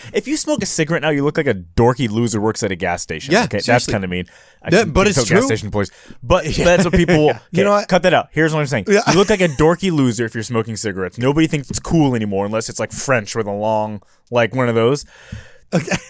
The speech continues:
Speaker 1: But now,
Speaker 3: Unless
Speaker 1: what do
Speaker 3: you're
Speaker 1: they do? They said,
Speaker 3: Cruella
Speaker 1: "Cool.
Speaker 3: de Vil.
Speaker 1: Give 'em vapes
Speaker 2: Yeah.
Speaker 1: and dab pens." The
Speaker 2: Mm-hmm.
Speaker 1: same thing. Now you get people vaping. It's like, "This is my strawberry." It's a strawberry flavored cigarette. Wonderful.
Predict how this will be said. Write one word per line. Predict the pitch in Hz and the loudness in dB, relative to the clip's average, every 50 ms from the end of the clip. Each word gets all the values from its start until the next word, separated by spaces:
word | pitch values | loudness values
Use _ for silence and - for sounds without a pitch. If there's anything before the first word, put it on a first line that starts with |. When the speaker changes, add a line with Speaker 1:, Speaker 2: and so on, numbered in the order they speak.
| - - - | -10 -2 0
Speaker 1:
But | 226 208 208 | 0 4 4
now, | 220 233 | 4 4
Speaker 3:
Unless | 226 220 | 6 4
Speaker 1:
what | 214 226 | 4 4
do | 226 | 4
Speaker 3:
you're | 214 220 | 4 4
Speaker 1:
they | 180 | 2
do? | 233 226 170 | 2 2 2
They | - 170 | 2 2
said, | 160 175 180 | 2 2 2
Speaker 3:
Cruella | 190 190 | 2 2
Speaker 1:
"Cool. | 214 254 170 120 | 4 4 4 4
Speaker 3:
de | - 151 | 2 -2
Vil. | - - - 339 415 - _ _ _ 123 | -4 -4 -4 -4 -6 -8 _ _ _ 0
Speaker 1:
Give | 160 180 196 | 2 4 4
'em | 185 160 | 2 2
vapes | 120 165 185 175 131 117 - | 2 4 2 2 2 0 0
Speaker 2:
Yeah. | |
Speaker 1:
and | 160 151 | -2 2
dab | 123 147 160 175 151 - | 4 4 4 4 4 0
pens." | 135 104 85 73 - - - - - _ _ - - _ _ _ _ _ _ _ _ _ _ _ _ | -4 -6 -6 -8 -10 -12 -12 -14 -16 _ _ -20 -20 _ _ _ _ _ _ _ _ _ _ _ _
The | - 156 | -4 -2
Speaker 2:
Mm-hmm. | 147 104 | -2 0
Speaker 1:
same | - 208 208 196 | 2 2 2 2
thing. | 175 - 202 190 123 90 - - - _ _ - | 0 0 -2 -2 -2 -4 -8 -16 -20 _ _ 0
Now | 147 170 | 2 4
you | 208 | 4
get | 208 185 | 4 4
people | 160 175 165 151 | 2 2 2 0
vaping. | 131 113 107 143 165 185 185 - 117 104 101 98 | 0 2 2 4 4 4 2 0 -2 -2 -2 -6
It's | - - - | -8 -4 -4
like, | 156 147 - | -4 -2 0
"This | 220 240 254 277 | 0 0 0 0
is | 254 | 2
my | 214 180 170 | 2 2 2
strawberry." | 175 - - - - 208 196 196 233 233 196 196 165 151 147 127 | 2 0 -4 -6 -2 2 4 4 4 4 4 4 4 4 2 0
It's | 147 - | -4 -6
a | 151 127 | -4 -4
strawberry | - - - - - 170 156 160 160 143 147 135 139 127 | -4 -4 -4 0 2 4 6 6 6 4 4 2 2 0
flavored | - 143 127 117 117 117 - | 0 -2 0 0 0 -2 -2
cigarette. | - 127 98 104 104 98 104 | -2 -2 0 2 0 2 2
Wonderful. | 110 113 107 107 - 101 85 | 2 0 0 0 -2 -4 -6